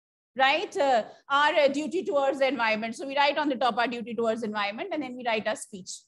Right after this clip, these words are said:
after that. So we think that, okay, that is, it is a part of it. So no, we do not give a separate heading. The title is included in the introduction itself, okay? Right? And who all do you address when you start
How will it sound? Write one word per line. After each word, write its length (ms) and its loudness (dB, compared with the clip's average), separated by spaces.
after 260 -8
that. 260 -12
So 140 -10
we 80 -4
think 360 -2
that, 160 -2
okay, 200 -2
that 240 0
is, 160 -4
it 160 -12
is 200 -12
a 40 -12
part 320 -4
of 100 -8
it. 160 -14
So 100 -10
no, 420 -2
we 140 -2
do 160 -2
not 320 2
give 180 -2
a 80 -2
separate 680 -4
heading. 420 -12
The 260 -6
title 360 -4
is 160 -2
included 440 -6
in 180 -12
the 120 0
introduction 540 -4
itself, 480 -8
okay? 240 -4
Right? 280 2
And 120 6
who 80 -2
all 480 6
do 60 2
you 220 0
address 640 2
when 220 -4
you 160 -10
start 420 0